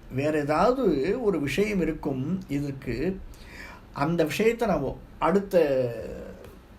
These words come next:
தசகத்துல என்னுடைய எக்ஸ்பான்ஷன் பார்க்கலாம். இப்போ இது எதற்கு அப்படின்னா, ச-,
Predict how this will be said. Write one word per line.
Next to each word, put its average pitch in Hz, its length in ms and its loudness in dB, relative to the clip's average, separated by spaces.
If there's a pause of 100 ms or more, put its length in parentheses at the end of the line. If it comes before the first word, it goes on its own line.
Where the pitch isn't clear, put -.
(260)
தசகத்துல 190 460 2
என்னுடைய 147 380 2
எக்ஸ்பான்ஷன் 185 500 0
பார்க்கலாம். 123 480 -6 (800)
இப்போ 202 560 4
இது 196 280 4
எதற்கு 262 580 8
அப்படின்னா, 175 640 2 (300)
ச-, - 80 -8